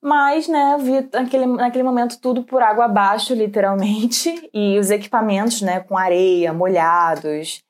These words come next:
galera limpando. Foi, assim, um, um sintoma muito ruim, assim, de, "Meu Deus, errei. Errei e não posso errar de novo"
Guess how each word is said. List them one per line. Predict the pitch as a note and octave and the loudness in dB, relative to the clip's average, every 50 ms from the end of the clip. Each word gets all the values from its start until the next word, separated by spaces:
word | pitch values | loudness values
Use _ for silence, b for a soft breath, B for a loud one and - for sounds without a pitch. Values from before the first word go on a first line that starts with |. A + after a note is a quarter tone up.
| _ _ - | _ _ -12
galera | - - F3 E3+ F3 F3 F3+ | -4 -2 0 0 2 2 0
limpando. | F3+ F#3 F#3 G3+ G3+ G3 - E3 E3 F3+ F#3 F3+ F3+ F3 E3+ D#3 D#3 D3+ D3+ D#3 D#3 b b b b b b b | 0 -2 -4 -6 -6 -4 -2 -2 0 0 -2 -2 -4 -4 -6 -6 -6 -6 -6 -8 -10 b b b b b b b
Foi, | - A3 A#3 | -2 0 0
assim, | D4 D4+ - D4 C4 A#3 | 0 0 0 -2 -2 -2
um, | A3 G#3 G#3 G3+ G3+ G3 | -2 -2 -4 -4 -4 -6
um | G#3 | -6
sintoma | G#3 G#3 A#3+ A#3 A#3 A#3 B3 G#3 G#3+ A3+ A#3 C4 C4 | -6 -4 -2 -4 -2 -2 -2 -2 -2 0 -2 0 -2
muito | C4 B3 B3 A#3+ A#3 A#3+ B3 B3 C4 C4 C#4 D4 C#4 - E4 D#4 | 0 -2 -2 0 0 0 0 0 0 0 -2 -4 -4 -4 -6 -6
ruim, | - - A3 G#3 G3+ G#3 A3+ A#3+ A#3 G#3+ | -6 -6 -4 -2 0 0 0 0 -2 -2
assim, | G3 G3 G3 - G#3+ G#3 G#3+ | -4 -6 -6 -8 -10 -10 -8
de, | G3+ G#3 | -8 -4
"Meu | G3+ G3+ G#3 A#3 A#3 | -4 -2 -2 -2 -4
Deus, | A3+ F#3+ F3+ G3 G3 G3+ G3+ G3 F#3+ F#3 F#3+ F#3+ G3 - - - | -6 -4 -2 0 0 0 -2 -4 -6 -8 -8 -10 -12 -16 -14 -8
errei. | - A3 A3+ A3+ A3 F3+ E3 D#3+ E3+ E3 _ _ _ _ _ _ _ _ - | -6 -6 -6 -2 -2 -2 -2 -4 -6 -10 _ _ _ _ _ _ _ _ -8
Errei | G3+ G3+ G3 F#3+ F#3 F#3 G3 G#3 A3 A3+ | -6 -6 -4 -2 -2 -2 0 0 0 0
e | A3 | -2
não | A3 A3 A3+ | -2 -4 -4
posso | A3 - G#3 G3+ G#3+ A3+ A#3 - - - B3+ B3+ B3+ b b b b b b b | -2 0 2 2 2 0 0 -4 -4 -2 -2 -4 -4 b b b b b b b
errar | - G#3+ A3 A3 G#3+ G#3+ G#3 | -2 -2 0 2 2 0 2
de | G3+ A#3 | 0 0
novo" | B3 B3 A3 A3 A3 G#3 G3 F#3 F3 F3 | 0 2 2 2 0 0 -4 -8 -10 -14